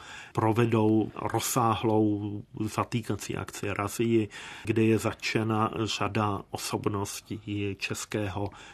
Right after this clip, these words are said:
kulturního, ale i politického života. A jedním z těch zatčených byl přirozeně i František Světlík pro svoje dřívější názory a pro svoje dřívější vystupování byl jaksi na seznamech nacistů, kteří ho zatkli, ale ve vězení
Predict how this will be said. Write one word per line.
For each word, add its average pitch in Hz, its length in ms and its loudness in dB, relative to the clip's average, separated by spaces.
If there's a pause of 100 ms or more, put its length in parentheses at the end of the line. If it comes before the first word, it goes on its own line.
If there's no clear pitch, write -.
(100)
kulturního, 113 840 6
ale 104 200 2
i 104 100 0
politického 101 680 -2
života. 110 400 0 (380)
A 117 60 0
jedním 160 360 6
z - 120 -2
těch 127 160 6
zatčených 120 720 0
byl 107 140 2
přirozeně 110 640 -2
i - 100 -2
František - 580 -8
Světlík - 560 -4
pro - 160 0
svoje 110 500 -2
dřívější 120 760 4
názory 110 540 4
a 101 100 -2
pro 110 200 -10
svoje 107 280 0
dřívější 110 580 0
vystupování 104 840 -4
byl 101 260 -2
jaksi 107 400 -4 (460)
na 113 240 4 (120)
seznamech 117 1200 2
nacistů, 113 800 2
kteří 123 320 4
ho 123 100 4
zatkli, 123 440 2
ale 120 260 4
ve 120 140 2
vězení 123 800 4